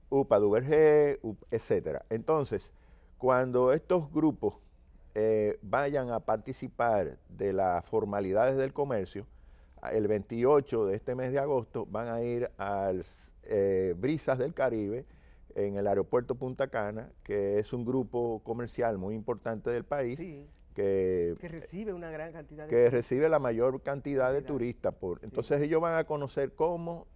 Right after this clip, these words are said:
Speaker 1: se mueven las mercancías dentro del aeropuerto y cómo se funciona con aduana para usted poder suplir.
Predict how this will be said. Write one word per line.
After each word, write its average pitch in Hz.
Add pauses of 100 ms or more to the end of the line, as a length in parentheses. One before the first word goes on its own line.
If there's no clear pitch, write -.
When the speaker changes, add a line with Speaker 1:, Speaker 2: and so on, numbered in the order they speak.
(160)
Speaker 1:
se 113 (460)
mueven 143 (100)
las 104
mercancías 135
dentro 120
del 104
aeropuerto 90 (800)
y 127
cómo 151
se 139
funciona 131
con 104
aduana 117
para 104
usted 107
poder 110
suplir. 80